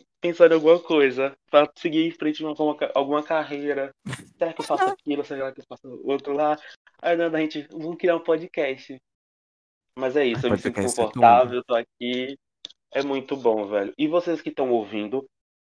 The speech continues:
Speaker 1: se quiser participar do podcast, mande suas perguntas, mandem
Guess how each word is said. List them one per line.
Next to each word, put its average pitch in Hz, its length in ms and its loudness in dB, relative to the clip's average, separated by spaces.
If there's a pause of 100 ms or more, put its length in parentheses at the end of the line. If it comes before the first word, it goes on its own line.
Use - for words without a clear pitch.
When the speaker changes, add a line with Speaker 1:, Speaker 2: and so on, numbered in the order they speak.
(160)
Speaker 1:
se 160 100 -6
quiser 160 480 4
participar 123 720 0
do 101 140 -14
podcast, 123 760 -4
mande 156 360 -4
suas 139 180 -8
perguntas, 120 680 -2
mandem 135 460 -4